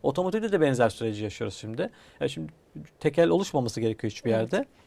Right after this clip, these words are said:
Speaker 1: E, rekabetin olması iyidir pazarın gelişmesi açısından. E, Çin de burada aslında Türk üreticileri güzel bir şey sağlamış oldu. Sonra bir düzenleme yapıldı Türkiye'de, e, e, bahar aylarında. Ö T V özellikle. E,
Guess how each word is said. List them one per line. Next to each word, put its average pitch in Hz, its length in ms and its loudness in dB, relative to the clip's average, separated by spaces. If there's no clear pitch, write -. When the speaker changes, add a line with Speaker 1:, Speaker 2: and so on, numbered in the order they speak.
Speaker 1:
E, 131 340 -4
rekabetin 147 440 4
olması 143 300 2
iyidir 139 220 4
pazarın 117 380 0
gelişmesi 113 380 -4
açısından. 165 400 -8
E, - 100 -6
Çin 185 160 -6
de 165 100 2
burada 160 200 2
aslında 165 220 -2
Türk - 160 -10
üreticileri 151 440 -4
güzel 170 260 2
bir 165 60 -6
şey 175 140 0
sağlamış 123 420 0
oldu. 214 220 -4
Sonra 269 420 0
bir 208 80 -4
düzenleme 190 400 2
yapıldı 147 280 0
Türkiye'de, 113 400 0
e, 113 320 -4
e, - 180 -10
bahar 131 240 2
aylarında. 117 560 2
Ö 131 140 0
T 135 140 6
V 131 260 4
özellikle. 113 580 0
E, 110 380 -2